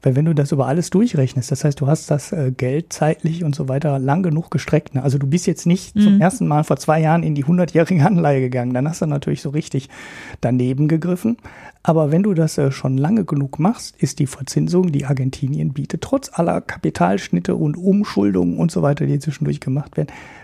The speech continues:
Speaker 1: besser als beim guten Schuldner. Das ist schon, äh,
Speaker 2: Ja.
Speaker 1: ziem-, das ist schon ziemlich extrem, aber das ist genau eins der Probleme. Die Finanzmärkte wollen halt den hohen Zins haben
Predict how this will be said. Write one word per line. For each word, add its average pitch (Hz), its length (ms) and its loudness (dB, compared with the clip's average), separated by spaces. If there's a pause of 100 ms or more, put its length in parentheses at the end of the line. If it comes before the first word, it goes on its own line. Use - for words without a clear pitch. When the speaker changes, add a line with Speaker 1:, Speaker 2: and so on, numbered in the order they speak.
(160)
Speaker 1:
besser 202 560 2 (360)
als 151 280 2
beim 156 200 2
guten 165 300 -6
Schuldner. 131 440 -2 (180)
Das 127 140 -4
ist 180 120 -2
schon, 160 340 -2
äh, 151 40 -4
Speaker 2:
Ja. 156 80 -2
Speaker 1:
ziem-, 190 260 -4 (120)
das 147 160 2
ist 165 120 0
schon 165 120 2
ziemlich 185 300 0
extrem, 160 580 0 (360)
aber 143 140 -2
das 160 160 4
ist 156 100 2
genau 160 220 4
eins 151 240 2
der 151 120 0
Probleme. 151 420 0
Die 131 80 -2
Finanzmärkte 139 680 -2
wollen 180 280 2
halt 175 180 -2
den 147 140 0
hohen 123 180 -2
Zins 208 320 -2
haben 175 420 0